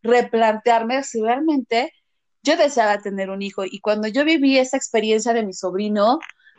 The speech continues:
dije: "Creo que sí, mis prioridades están cambiando.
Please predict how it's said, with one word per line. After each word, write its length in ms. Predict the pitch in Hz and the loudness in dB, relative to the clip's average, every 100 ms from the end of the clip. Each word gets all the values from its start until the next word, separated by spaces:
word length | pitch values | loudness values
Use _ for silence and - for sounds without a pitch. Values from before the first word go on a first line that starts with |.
| _ | _
dije: 480 | 196 226 220 226 220 - | -4 -2 2 0 0 0
"Creo 500 | 254 262 262 302 - _ | 4 4 4 2 -2 _
que 180 | - 220 | -2 -2
sí, 320 | 220 - 254 | -2 0 2
mis 180 | 254 254 | 2 0
prioridades 600 | - 208 202 202 214 - - | 0 0 2 2 2 -4 -12
están 340 | 196 190 185 | -8 -8 -6
cambiando. 600 | 190 202 220 220 196 - | -6 -4 -2 -2 -2 -8